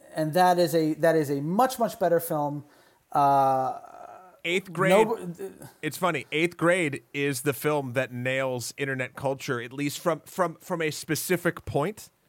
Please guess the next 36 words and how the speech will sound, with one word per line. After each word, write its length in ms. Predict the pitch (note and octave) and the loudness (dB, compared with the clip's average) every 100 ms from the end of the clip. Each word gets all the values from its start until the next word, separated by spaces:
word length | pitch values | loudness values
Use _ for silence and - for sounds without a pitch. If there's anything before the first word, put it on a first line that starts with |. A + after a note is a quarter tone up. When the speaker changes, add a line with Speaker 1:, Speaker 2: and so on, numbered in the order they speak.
| _ _ _ | _ _ _
Speaker 1:
Yes. 140 | D#3 D#3+ | -2 0
Speaker 2:
It 60 | |
a 100 | C#3+ | 0
hundred 640 | - - F3+ F3 D#3 D3 B2+ | -2 -2 0 0 0 -2 -2
percent 340 | C3+ D3 A#2+ | -2 -4 -6
nails 280 | B2 B2 A#2+ | -4 -4 -6
it, 100 | A2+ - | -10 -6
and 400 | F3+ F#3 D#3+ - _ _ | -2 -2 -4 -10 _ _
I 120 | D#3 | -4
think 340 | D3+ - G3+ F#3 | -4 -2 -2 -4
it 180 | F3 C3+ | -8 -4
gives. 560 | D#3 D#3 D3 B2 - _ _ - | -2 -2 -4 -6 -8 _ _ -6
And 80 | |
it 60 | A3+ | -4
might, 140 | C4 A#3+ | -2 -4
it's, 140 | A3 | -6
it's 180 | A3+ - | -8 -8
probably 280 | - C4 A3 | -2 2 2
not 180 | F#3+ F3 | 0 -4
the 60 | |
same 300 | D3+ F3 D#3 | -6 -4 -4
message 320 | D3 C#3+ B2+ B2+ | -4 -6 -6 -6
they 100 | C3 | -4
were 120 | B2 | -4
going 320 | B2 A#2+ B2 | -2 -2 -4
for 220 | C3 A#2+ | -2 -2
here, 460 | G#2+ - C3+ F3+ G3+ - _ | -2 -6 -2 -2 -2 -8 _
but 100 | D3+ | -2
I 60 | C#3+ | -2
think 240 | B2+ E3 D#3 | -4 -4 -2
it's 120 | - | -4
a 140 | A2+ - | -6 -8
much 360 | D3 C#3+ C#3 C#3 | -4 -4 -4 -8
more 300 | C3+ C#3 B2+ | 0 0 0
well-crafted, 760 | A#2+ B2+ A#2+ B2+ A#2+ - A2 | -2 -4 -4 -4 -4 -6 -10
stronger 640 | G2+ - A#2 A2 G#2+ G#2 | -10 -6 -6 -6 -10 -10